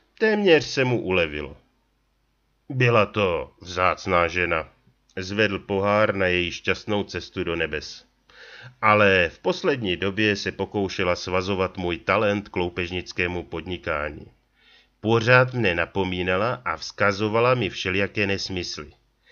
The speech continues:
Nechtěl jsem jí chudinku zarmucovat a tak jsem předstíral,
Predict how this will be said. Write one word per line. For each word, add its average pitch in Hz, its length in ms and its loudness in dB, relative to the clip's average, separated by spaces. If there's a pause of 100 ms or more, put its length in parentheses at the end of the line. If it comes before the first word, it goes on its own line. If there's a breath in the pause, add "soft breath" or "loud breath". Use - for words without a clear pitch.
(400 loud breath)
Nechtěl 110 500 2
jsem 127 240 0
jí 123 80 2
chudinku 107 680 -4
zarmucovat 92 960 -2
a 78 120 -4
tak 135 240 -2
jsem 123 180 -2
předstíral, 90 840 -4